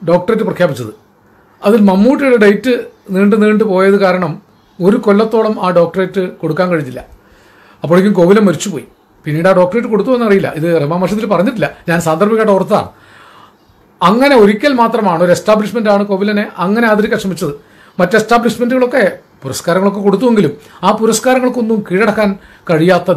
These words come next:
ധീരത എഴുത്തിൽ അദ്ദേഹം സ്വീകരിച്ചു. ഏഴാമിടങ്ങളിലും ഹിമാലയത്തിലും ഭരതനിലും എ മൈനസ് ബിയിലും തട്ടകത്തിലും തോറ്റങ്ങളിലും, തോറ്റങ്ങൾ എന്ന നോവലിന് പ്രമേയമായ പ്രദേശം എൻ്റെ വീടിനടുത്താണ്.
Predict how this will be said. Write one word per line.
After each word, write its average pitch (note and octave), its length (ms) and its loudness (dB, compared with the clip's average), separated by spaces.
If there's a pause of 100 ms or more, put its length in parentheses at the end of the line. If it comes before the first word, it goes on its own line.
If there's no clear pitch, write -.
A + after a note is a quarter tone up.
(120)
ധീരത C#3+ 400 -2 (220)
എഴുത്തിൽ D3 280 -6
അദ്ദേഹം C3+ 240 -8
സ്വീകരിച്ചു. B2+ 400 -12 (600)
ഏഴാമിടങ്ങളിലും D3 640 0 (960)
ഹിമാലയത്തിലും D3 720 0 (1160)
ഭരതനിലും D3 680 0 (600)
എ D3 100 -2 (100)
മൈനസ് F#3+ 400 0 (160)
ബിയിലും C3+ 320 -2 (540)
തട്ടകത്തിലും F3 640 -2 (140)
തോറ്റങ്ങളിലും, E3 760 0
തോറ്റങ്ങൾ A3+ 480 -2
എന്ന G#3+ 180 -4
നോവലിന് G#3 380 0 (400)
പ്രമേയമായ G#3+ 500 2 (100)
പ്രദേശം F#3+ 440 -2
എൻ്റെ F#3+ 160 0 (400)
വീടിനടുത്താണ്. E3+ 640 -2